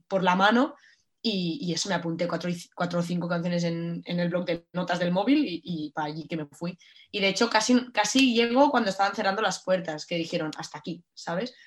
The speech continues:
sea, llegué a las tres y pico, tres y media o así, y eso ya era tardísimo, fui de las últimas en ir. Y entonces, pues, fue, claro, aún más locura cuando me cogieron, porque n-, hay gente que va ahí preparada de hace tiempo.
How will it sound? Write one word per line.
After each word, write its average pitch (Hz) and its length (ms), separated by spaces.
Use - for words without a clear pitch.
sea, 175 380
llegué 180 240
a 196 40
las 214 280
tres 196 240
y 214 80
pico, 233 600
tres 196 180
y 226 40
media 202 300
o 170 60
así, 180 280
y 165 80
eso 165 160
ya 175 140
era 185 160
tardísimo, 165 560
fui 175 80
de 180 80
las 175 180
últimas 175 420
en 160 100
ir. 175 180
Y 190 120
entonces, 180 260
pues, 175 160
fue, 175 500
claro, 175 300
aún 160 200
más 170 180
locura 175 460
cuando 185 220
me 160 100
cogieron, 160 560
porque - 220
n-, 175 360
hay 185 160
gente 220 260
que 202 100
va 175 120
ahí 185 140
preparada 190 400
de 185 80
hace 180 240
tiempo. 180 500